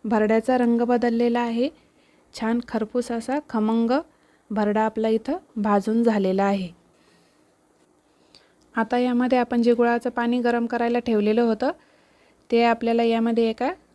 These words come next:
गाळणीने गाळून घ्यायचं आहे, म्हणजे त्यामध्ये खडे किंवा काडी कचरा असेल, तर तो निघून जाईल.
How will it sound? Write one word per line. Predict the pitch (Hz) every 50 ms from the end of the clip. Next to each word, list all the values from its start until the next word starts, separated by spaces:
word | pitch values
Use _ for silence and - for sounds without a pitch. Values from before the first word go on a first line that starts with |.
| 214 208
गाळणीने | 214 214 214 220 220 220 226 254 269
गाळून | 254 220 208 208 220 226 233
घ्यायचं | 220 208 196 196 - 190
आहे, | 202 196 185 190 - -
म्हणजे | 202 208 214 208 240 240 240
त्यामध्ये | 233 233 226 240 226 240 240 240
खडे | - 226 214 208 220 233 247 - _ _ - - - _ _ _
किंवा | 233 226 226 226
काडी | 226 226 220 220 226
कचरा | 226 - 226 220 - 233 226
असेल, | 226 226 220 - 240 277 349 - - - - - - - - - - _ -
तर | 220 226 226
तो | - - 247 294 359 - _ _
निघून | 220 214 208 208 220 220 214
जाईल. | 208 208 185 170 175 185